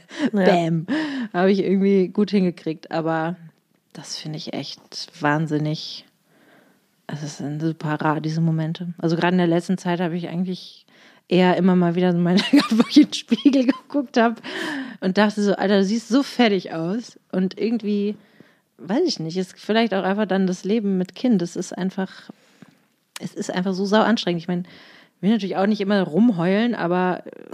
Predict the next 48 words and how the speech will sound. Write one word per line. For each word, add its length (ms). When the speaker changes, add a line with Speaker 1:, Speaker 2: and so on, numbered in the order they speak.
Speaker 2:
äh, 40
ja, 200
<laughs> 120
Leute, 400
die 100
Eltern 300
sind, 260
wissen, 380
glaub 200
ich, 120
was 100
ich 60
meine. 240
Also 240
man 180
hat 220
einfach 300
nicht 300
so 160
diesen, 540
diesen 400
Erholungsmoment, 800
dass 140
man 140
Speaker 1:
Mhm. 60
Speaker 2:
mal 140
so, 160
ach, 280
jetzt 160
kann 100
ich 80
mal 100
durchatmen 560
und 140
jetzt 180
mal 160
so, 140
weiß 220
ich 80
nicht, 100
so 60
ein 40
bisschen 220
genießen, 580
ne? 160
Oder, 200
Speaker 1:
Ja. 220
Speaker 2:
oder, 260